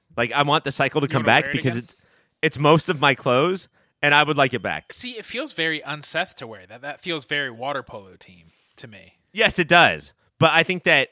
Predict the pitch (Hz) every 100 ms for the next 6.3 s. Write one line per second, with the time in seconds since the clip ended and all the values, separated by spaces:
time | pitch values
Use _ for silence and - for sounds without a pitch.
0 | _ 135 151 175 175 175 - _ _ _
1 | _ _ 147 147 160 - 113 113 151 143
2 | 120 151 208 170 180 - 131 127 180 151
3 | 147 _ - 151 131 135 120 107 - _
4 | _ _ _ _ - 139 143 135 123 123
5 | 113 101 87 78 78 64 - 127 156 156
6 | 104 110 127